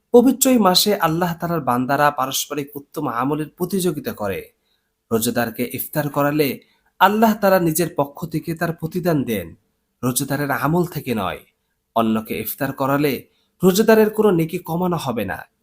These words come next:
এটা বান্দার প্রতি মহান আল্লাহ তাআলার একান্ত অনুগ্রহ। রমজানে রোজাদারকে ইফতার করানো হলো মুমিনের বিশেষ আমল।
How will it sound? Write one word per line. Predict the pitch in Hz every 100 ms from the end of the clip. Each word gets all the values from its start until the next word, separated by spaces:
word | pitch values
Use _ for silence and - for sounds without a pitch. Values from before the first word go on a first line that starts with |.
| -
এটা | - 113
বান্দার | 107 113 123
প্রতি | 123 120 135
মহান | 120 120
আল্লাহ | 123 120 139 131
তাআলার | - 135 135 -
একান্ত | 165 208 196 196
অনুগ্রহ। | 151 131 131 - 110 95 82 _ _ _ _ _ -
রমজানে | 107 110 113 117
রোজাদারকে | 110 113 120 120 - 113
ইফতার | 117 - 147
করানো | 139 123 117
হলো | 110 120 151 165 - _ -
মুমিনের | 190 220 226 180
বিশেষ | 170 - 208 -
আমল। | 117 107 95